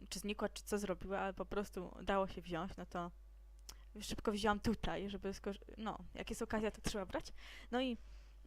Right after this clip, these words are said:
mm, od razu jak się wyśpi, e, zamierzam spróbować, chociaż teraz nawet zajrzę, czy da-, czy jest takie coś. Gdzie był ten obiekt naukowy? Dobra.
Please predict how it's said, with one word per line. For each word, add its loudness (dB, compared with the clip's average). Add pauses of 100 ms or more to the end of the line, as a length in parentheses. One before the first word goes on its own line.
(120)
mm, -2 (1160)
od 4
razu 2
jak 2
się 0
wyśpi, 2 (500)
e, 0
zamierzam 0 (100)
spróbować, 0
chociaż 0
teraz 2
nawet -8
zajrzę, 0
czy -6
da-, -2 (320)
czy 0
jest 0
takie -6
coś. -6 (1500)
Gdzie 0
był 0
ten -2
obiekt -2
naukowy? -2 (400)
Dobra. 2